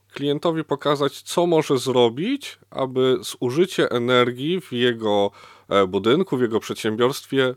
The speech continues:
było mniejsze. Pokazuje się, jaka będzie tak naprawdę oszczędność, e, finansowa, bo to tak naprawdę klientów, e, zawsze, zawsze interesuje. E, wskazuje się różne rozwiązania, tak zwane,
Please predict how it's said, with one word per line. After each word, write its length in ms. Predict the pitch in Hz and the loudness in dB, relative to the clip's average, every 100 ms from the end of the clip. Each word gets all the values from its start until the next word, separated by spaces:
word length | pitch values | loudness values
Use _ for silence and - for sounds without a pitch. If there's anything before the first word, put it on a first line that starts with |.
| - | -8
było 300 | 117 120 117 | -2 0 2
mniejsze. 540 | 117 113 98 - - - _ - - _ _ | 2 2 2 -2 -12 -20 _ -20 -20 _ _
Pokazuje 540 | - - 113 123 127 123 | -10 -2 -2 0 0 0
się, 260 | - 123 117 | 0 -2 -2
jaka 300 | 120 127 127 | -4 -4 -2
będzie 220 | 131 131 | -2 -4
tak 120 | 123 | -4
naprawdę 400 | 123 123 131 127 | -4 -4 -4 -4
oszczędność, 840 | - - 131 131 123 123 - - - - 107 107 107 107 | -6 -6 -4 -2 0 -2 -4 -12 -18 -12 -10 -8 -8 -10
e, 40 | |
finansowa, 720 | 104 208 196 120 - 101 104 120 - _ | -6 -2 0 0 -2 -2 -2 -2 -6 _
bo 120 | 214 | -12
to 160 | 190 165 | -6 -4
tak 140 | 139 | -2
naprawdę 380 | 127 117 117 107 | -2 -2 -2 -4
klientów, 540 | - 104 101 107 101 _ - - - - | -4 -4 -4 -4 -8 _ -20 -20 -16 -2
e, 300 | 104 104 104 | 2 2 2
zawsze, 500 | 107 - 107 101 104 _ - | -2 -2 0 0 0 _ -6
zawsze 340 | 123 110 113 | -4 -4 -6
interesuje. 600 | 110 117 107 - 107 82 - _ _ _ _ _ _ _ _ _ - - - | -4 -2 -2 -2 -4 -4 -8 _ _ _ _ _ _ _ _ _ -20 -20 -12
E, 280 | - 113 117 | -6 0 0
wskazuje 520 | 113 - 123 127 139 | -2 -2 -2 0 0
się 160 | 123 123 | 0 -2
różne 400 | 123 147 143 123 | 0 0 0 0
rozwiązania, 800 | 117 117 110 107 113 113 101 76 104 - | 0 0 -4 2 4 4 2 -6 -10 -16
tak 240 | - 113 | -14 -14
zwane, 480 | 113 107 110 107 | -4 -4 -2 -2